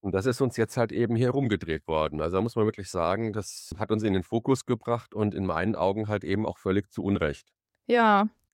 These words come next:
Speaker 2: Jetzt hast du ja schon gesagt, Jens Spahn hatte eigentlich die Anbindung an die Grundlohnsumme abgeschafft. Jetzt soll es aber so sein, dass die Vergütungssteigerungen sich künftig eben an die Grundlohnsumme koppeln lassen und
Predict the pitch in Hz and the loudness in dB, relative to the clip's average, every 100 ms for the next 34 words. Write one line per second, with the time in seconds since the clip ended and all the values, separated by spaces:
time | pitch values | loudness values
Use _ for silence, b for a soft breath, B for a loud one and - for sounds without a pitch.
0 | _ _ _ _ _ _ 214 - 277 320 | _ _ _ _ _ _ -4 0 0 4
1 | 311 - 294 285 220 208 254 311 - 254 | 2 4 0 0 0 2 2 0 0 0
2 | 247 - 240 277 277 254 233 240 285 285 | -2 -2 0 2 2 2 2 2 0 2
3 | 262 247 - 247 277 262 254 233 233 220 | 2 2 2 2 4 2 2 2 0 2
4 | 262 302 277 254 233 240 240 - - - | 0 2 2 2 2 4 4 4 0 -2
5 | 311 302 320 - - 240 226 247 254 269 | 0 4 4 2 -2 0 2 4 4 4
6 | 233 240 247 247 226 240 208 196 202 262 | -2 4 4 4 4 4 4 2 2 0
7 | 349 254 240 - - _ _ _ _ 240 | 0 2 0 0 -12 _ _ _ _ -2
8 | 233 240 247 269 262 - 247 262 262 254 | 2 4 2 0 -2 4 4 6 2 0
9 | 240 - 247 247 262 - 233 226 220 226 | -2 2 0 2 -2 -2 0 2 4 2
10 | 214 233 240 - 240 226 208 214 214 214 | 2 2 2 4 6 8 6 4 4 2
11 | - - 226 294 302 302 311 _ - 247 | 0 -2 0 2 2 -2 -6 _ -2 0
12 | 277 - 330 - 233 254 254 | 0 -2 -4 -2 2 2 2